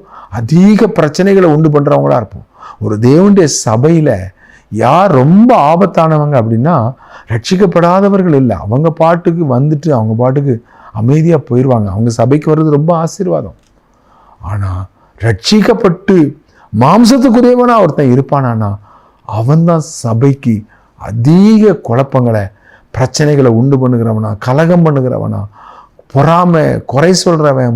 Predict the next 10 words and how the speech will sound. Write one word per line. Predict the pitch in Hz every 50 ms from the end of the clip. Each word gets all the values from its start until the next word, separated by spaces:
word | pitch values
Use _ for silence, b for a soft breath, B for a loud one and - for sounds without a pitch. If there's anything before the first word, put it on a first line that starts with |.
| 117 123
முறுமுறுக்கிறவன், | 151 180 214 214 208 202 190 170 - 170 156 135 127 123 113 - B B B B B B B B -
பாவங்களை | 143 165 196 208 202 202 196 190 180 165 - -
துணிகரமா | 170 185 208 214 208 208 196 208 196 180 151 -
பண்றவன் | 139 143 143 139 131 120 110 104 104
யாருன்னா | 107 110 117 127 147 165 170 160 143 131 120 110 - B B B B B B B 123
மாம்சத்துக்குரியவன். | 139 170 208 196 175 202 180 185 180 165 180 160 156 147 143 143 139 139 131 117 110 98 98 95 98 - - _ _ _ - - _ -
தேவனுடைய | - 117 143 170 185 190 185 175 170 160 156 135 120 - B B B B B B B B
ஆவியானவருக்கு | - 139 170 190 202 208 202 196 196 202 202 196 190 175 170 185
இடம் | 156 135 135 156 214 254 247 254 233
கொடுக்காம, | 247 180 - 156 - 107 110 107 98 92